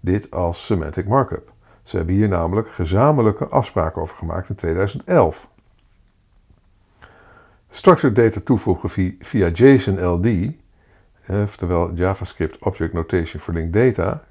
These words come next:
dat kan ook. Dit zijn, net als de schema dot org markup stukjes script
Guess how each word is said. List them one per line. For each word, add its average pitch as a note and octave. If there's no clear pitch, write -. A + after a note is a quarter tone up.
dat A2
kan F#3
ook. -
Dit B2+
zijn, B2+
net B2+
als G2
de D#2
schema A2
dot -
org E2
markup C#3+
stukjes -
script -